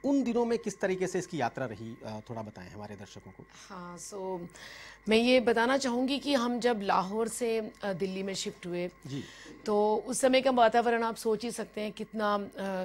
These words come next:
Speaker 2: कठिनाई भरा दौर वो रहा होगा।
Speaker 1: जी।
Speaker 2: लेकिन बैंक में जो उसका एक बेसिक उसका डीएनए है, जिसको कह सकते हैं आप,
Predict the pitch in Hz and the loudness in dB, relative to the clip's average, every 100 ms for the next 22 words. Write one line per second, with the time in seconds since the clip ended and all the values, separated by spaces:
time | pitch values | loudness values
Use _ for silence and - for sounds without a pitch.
0 | 185 202 190 214 208 180 190 185 180 180 | -4 -6 -2 0 0 -2 -4 -2 -2 -2
1 | 180 185 165 190 180 160 190 196 131 131 | -4 -4 -4 -4 -4 -4 -4 -4 -12 -12
2 | - - - - 262 285 311 311 233 226 | -14 -18 -14 -4 -2 0 0 2 2 4
3 | 247 262 254 269 269 269 220 254 247 247 | 2 0 2 4 4 2 0 0 0 -2
4 | - 214 - 247 226 226 - 196 202 208 | -6 -8 0 2 2 2 0 0 2 2
5 | 240 226 214 226 175 202 208 214 208 190 | 0 -4 -2 -2 0 2 4 4 2 0
6 | 185 175 - 196 196 180 202 220 214 214 | -2 -4 -4 -2 -2 -2 -4 -4 -2 0
7 | 220 | -2